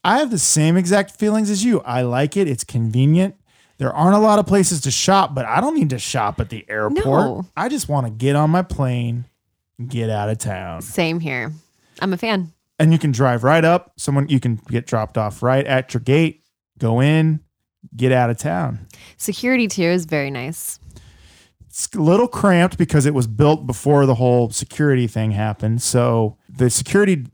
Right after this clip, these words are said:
Speaker 1: is a little cramped, but compared to other places,
Speaker 2: Compared to, like,
Speaker 1: it's
Speaker 2: L A X, oh my goodness, I'll take it.
Speaker 1: Yeah, it's, I like K C I.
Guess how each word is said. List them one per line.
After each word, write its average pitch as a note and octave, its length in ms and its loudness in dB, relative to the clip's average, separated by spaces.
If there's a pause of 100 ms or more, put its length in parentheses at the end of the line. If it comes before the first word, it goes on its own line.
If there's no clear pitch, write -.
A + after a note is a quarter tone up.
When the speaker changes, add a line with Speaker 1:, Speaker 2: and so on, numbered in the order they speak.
(100)
Speaker 1:
is D3 180 2
a D3 60 4
little D3 240 4
cramped, A2+ 520 0
but A2+ 280 2 (180)
compared F#3 380 -2
to B2+ 100 0
other C3 220 2
places, B2+ 420 2
Speaker 2:
Compared D#3+ 240 0
to, G3 140 -6
like, E3 160 -2
Speaker 1:
it's - 80 -2
Speaker 2:
L D#3 120 -2
A D#3+ 80 -2
X, D#3 220 -4
oh B2+ 80 -6
my C3+ 140 -6
goodness, B2+ 540 -10
I'll - 60 -8
take E3+ 220 -10
it. B2+ 160 -8 (220)
Speaker 1:
Yeah, F3+ 300 -2 (120)
it's, - 180 -2 (160)
I C#3 120 0
like C3+ 440 0 (140)
K B2 200 -2
C B2 260 -2
I. B2 340 2